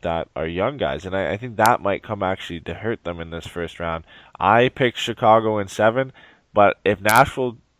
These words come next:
you know, if Nashville can pull it out, I, I think there's a possibility there. And, and then you look at, like you said, the, the Saint Louis series. The, the game last night was great. I, I watched that game. Jake Allen pretty much won that game for the Blues. He had fifty-one saves,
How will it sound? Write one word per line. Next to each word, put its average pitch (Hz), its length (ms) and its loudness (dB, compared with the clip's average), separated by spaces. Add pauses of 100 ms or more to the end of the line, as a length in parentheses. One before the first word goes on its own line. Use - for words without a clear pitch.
(160)
you 117 160 -8
know, 110 160 -2
if 110 100 -4
Nashville 127 320 -2
can 139 140 -12
pull 135 220 -2
it 135 80 2
out, 151 160 4
I, 92 180 2
I 104 40 -2
think 113 160 -10
there's 110 180 -6
a - 40 -12
possibility 107 600 -4
there. 71 240 -10 (520)
And, 98 340 0
and 113 100 0
then 117 100 -2
you 113 80 2
look 110 180 0
at, 104 300 0
like 98 140 -4
you 95 40 -16
said, 95 260 -4
the, 95 180 -6
the 90 160 -8
Saint 90 240 -10
Louis 113 220 -2
series. 87 380 -6
The, 90 120 -14
the 90 140 -12
game 113 220 -2
last 98 300 0
night 76 140 -12
was 71 100 -18
great. 67 280 -10
I, 78 320 -6
I - 20 -2
watched 87 360 -2
that 87 220 -4
game. 82 480 -12
Jake 92 240 -6
Allen 82 320 -2
pretty 85 200 -14
much 82 240 -12
won 85 340 -8
that 82 220 -8
game 80 220 -12
for 76 120 -20
the 80 80 -16
Blues. 85 280 -10
He 85 80 -8
had 78 120 -8
fifty-one 85 580 -8
saves, 82 440 -8